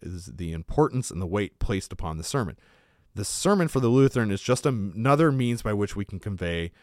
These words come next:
the gospel promise that salvation and forgiveness can be had through Jesus Christ. For the Reformed, the em-, the emphasis is placed upon teaching and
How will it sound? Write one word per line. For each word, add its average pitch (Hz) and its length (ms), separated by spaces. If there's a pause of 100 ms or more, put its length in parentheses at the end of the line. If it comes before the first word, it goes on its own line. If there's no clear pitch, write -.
(300)
the 98 140 (120)
gospel 95 500
promise 123 480
that 101 280
salvation 95 680
and 90 100
forgiveness 92 460
can 98 100
be 90 80
had 82 260
through 87 140
Jesus 78 300
Christ. 117 500 (480)
For 117 560 (240)
the 85 120
Reformed, 135 680 (240)
the 101 240
em-, 95 260
the 101 320
emphasis 110 500
is 95 120
placed 101 400
upon 95 480
teaching 135 600
and 87 360